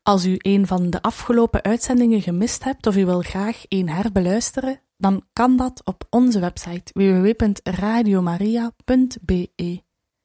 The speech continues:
Wij gebruiken de Willy Borcht vertaling uit negentien vijfennegentig. Wij bevinden ons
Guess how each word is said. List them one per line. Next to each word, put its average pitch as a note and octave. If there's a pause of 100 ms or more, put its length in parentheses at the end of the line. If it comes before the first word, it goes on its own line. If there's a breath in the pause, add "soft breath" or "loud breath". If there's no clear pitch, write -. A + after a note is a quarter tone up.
(360)
Wij F3+
gebruiken G#3
de F3
Willy A#3+
Borcht G#3+
vertaling G3
uit E3+
negentien F#3
vijfennegentig. F3 (1400)
Wij F3+
bevinden F#3+
ons G3+